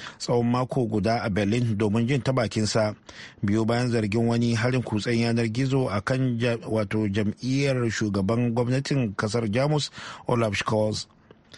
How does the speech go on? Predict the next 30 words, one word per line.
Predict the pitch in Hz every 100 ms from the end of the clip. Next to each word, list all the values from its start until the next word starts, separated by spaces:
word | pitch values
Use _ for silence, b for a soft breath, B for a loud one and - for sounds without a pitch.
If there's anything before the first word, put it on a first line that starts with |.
| B B -
A | 101
makon | 113 123 110
da | 110
ya |
gabata, | 113 107 110 104 107 104
Jamus | 95 117 120 110
ta | - 120
zargi | 117 107 98 117 117
ja-, | 110 123 123 82
jami'ai | 104 110 107 107 120 127 127 120
na | 123 120
ma'aikatar | 120 120 117 113 135
tsaron | 127 117 117
Rasha | 110 113 - 113 107 B B B -
da | 110
auna | 113 120 127 117 113
jigajigan | 101 104 101 98 98 120 123
jam'iyyar | 110 - 123 135 120
Social | - 117 123 113
Democrat | 117 113 104 117 110 98
ta | 113 113
shugaba | - 107 98 98 113
Schloss | - 123 113 107 95 - B B B B
da | -
wasu | 104 113 - 127
muhimman | 123 113 104 101 120
ma'aikatan | 120 85 101 - 113 113
gwamnati | 110 123 120 123
da | 113
masana'antu | 104 110 101 90 95 - 120